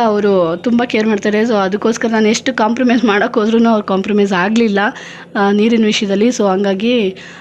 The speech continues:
ಆ, ತರಿಸೇ ಬಿಟ್ರು, ಏನೂ ಮಾಡೋಕ್ಕಾಗಲ್ಲ. ಲುಕ್ ವೈಸ್ ಚೆನ್ನಾಗಿದೆ,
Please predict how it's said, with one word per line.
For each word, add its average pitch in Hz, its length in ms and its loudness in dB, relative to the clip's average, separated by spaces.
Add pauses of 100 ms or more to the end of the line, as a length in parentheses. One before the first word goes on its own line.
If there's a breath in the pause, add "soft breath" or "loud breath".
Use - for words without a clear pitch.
(140 loud breath)
ಆ, 175 180 -4
ತರಿಸೇ 208 400 -2
ಬಿಟ್ರು, 220 480 0
ಏನೂ 226 200 2
ಮಾಡೋಕ್ಕಾಗಲ್ಲ. 220 500 0 (840 loud breath)
ಲುಕ್ 233 240 -2
ವೈಸ್ 254 240 0
ಚೆನ್ನಾಗಿದೆ, 214 800 -2